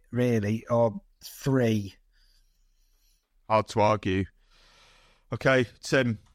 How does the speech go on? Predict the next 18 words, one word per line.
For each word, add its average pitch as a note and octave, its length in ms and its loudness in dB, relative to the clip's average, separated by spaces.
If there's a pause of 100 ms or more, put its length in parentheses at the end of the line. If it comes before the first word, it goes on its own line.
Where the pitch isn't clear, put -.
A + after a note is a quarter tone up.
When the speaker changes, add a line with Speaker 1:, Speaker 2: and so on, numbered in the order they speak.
Speaker 2:
uh, A2+ 200 0
Jimmy B2 320 0
Husband, A#2 600 0 (140)
I A#2 220 2
would A2 260 -2 (720)
argue A2 520 0
the G#2+ 180 0
only G#2+ 340 0
player G2+ 420 0
to - 140 -14
come - 140 -4
out G2 160 0
with F#2+ 100 -2
any G2+ 280 0 (360)
credit - 480 -4 (280)
from F#2 200 -4
this F#2 300 -6
entire F#2+ 480 -4